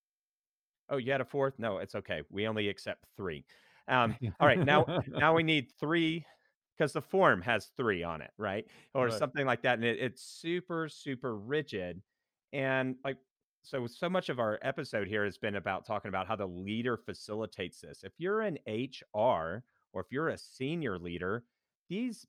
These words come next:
Speaker 1: behaviors aren't generally modeled around. You need some kind of training and development process to teach people, one, how to conduct a daggone meeting that doesn't squelch creativity, right?
Speaker 2: Mm-hmm.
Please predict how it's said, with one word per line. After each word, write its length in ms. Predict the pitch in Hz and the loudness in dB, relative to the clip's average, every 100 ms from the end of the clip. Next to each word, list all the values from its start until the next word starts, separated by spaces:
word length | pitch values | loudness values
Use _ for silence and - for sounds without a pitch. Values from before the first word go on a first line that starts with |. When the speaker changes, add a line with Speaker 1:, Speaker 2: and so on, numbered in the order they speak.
| - | -8
Speaker 1:
behaviors 580 | 143 143 202 202 123 - | -6 -2 -2 -2 -4 -4
aren't 320 | 110 139 202 - | -2 -2 -2 -6
generally 540 | 117 135 143 120 110 | -4 0 0 2 0
modeled 680 | 92 90 156 139 90 78 107 | 2 4 4 4 2 -4 -8
around. 500 | 110 101 139 170 90 - | -6 -2 0 0 -2 -8
You 140 | 123 175 | -10 -6
need 260 | 240 220 | -6 -8
some 220 | - 165 185 | -8 -8 -8
kind 280 | - 170 | -6 -4
of 120 | 110 - | -6 -8
training 580 | - - 127 151 160 117 | -18 -8 -6 -4 -4 -4
and 80 | |
development 580 | 98 85 104 135 113 101 | -6 -4 -2 -2 -4 -8
process 460 | - 98 104 - 98 | -4 -2 -2 -4 -10
to 100 | 101 | -10
teach 440 | - 147 156 - _ | -12 -10 -10 -14 _
people, 440 | 120 104 110 107 - _ _ - | -10 -6 -2 -2 -6 _ _ -6
one, 420 | 113 143 107 131 _ _ - | 0 0 0 -4 _ _ -6
how 200 | 101 143 | 0 0
to 100 | 156 | -2
conduct 540 | 113 90 107 135 - | -6 -6 -2 -2 -4
a 60 | 90 | -8
daggone 560 | 104 104 110 101 95 | -2 -2 0 -2 -2
meeting 400 | 92 110 98 95 - | -2 -2 -4 -6 -8
that 160 | 85 | -8
doesn't 320 | 104 104 98 - | -6 -6 -8 -14
squelch 480 | - 101 98 - | -8 -4 -4 -6
creativity, 840 | - 110 95 - 120 117 82 101 156 _ | -6 -2 -2 -4 -4 -4 -4 -6 -8 _
right? 340 | 85 95 127 _ - | -4 -4 -4 _ -10
Speaker 2:
Mm-hmm. 340 | 113 110 104 | -6 -4 -2